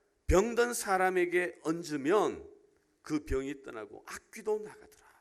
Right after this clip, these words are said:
사도 바울이 막 고쳐주려고 기도한 것이 아니라 누군가가 사도 바울이 쓰는 물건을 가져다가 환자에게 얹으면 그 환자가 나음을 입었다는 것입니다.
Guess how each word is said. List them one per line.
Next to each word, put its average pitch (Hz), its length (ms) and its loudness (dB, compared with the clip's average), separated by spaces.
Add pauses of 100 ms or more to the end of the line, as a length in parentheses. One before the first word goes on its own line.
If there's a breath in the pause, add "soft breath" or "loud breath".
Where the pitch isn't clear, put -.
(600 soft breath)
사도 233 320 -12
바울이 254 260 -8
막 - 340 -18
고쳐주려고 233 840 -20
기도한 226 400 -6
것이 208 220 -8
아니라 175 540 -6 (360 loud breath)
누군가가 254 520 -14
사도 233 320 -8
바울이 240 340 -14
쓰는 240 480 -14
물건을 220 640 -14
가져다가 226 880 -2 (260 loud breath)
환자에게 254 640 -4
얹으면 196 600 -6 (180 loud breath)
그 185 160 2
환자가 185 680 -8 (200 loud breath)
나음을 190 440 -8
입었다는 180 380 -10
것입니다. - 400 -20